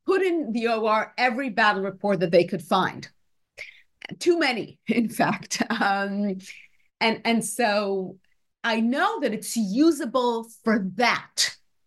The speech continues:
right? Um, but, but I no longer think of it as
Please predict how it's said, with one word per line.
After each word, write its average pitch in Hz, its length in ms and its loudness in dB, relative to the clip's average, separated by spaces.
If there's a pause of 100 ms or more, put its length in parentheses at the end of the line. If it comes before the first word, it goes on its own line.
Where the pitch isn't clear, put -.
(320)
right? 233 400 0 (580)
Um, 190 800 0
but, 190 420 -2
but 233 160 0
I 233 160 0
no 302 300 0
longer 277 680 0
think 330 400 -2
of 214 160 -2
it 196 400 0
as 190 440 0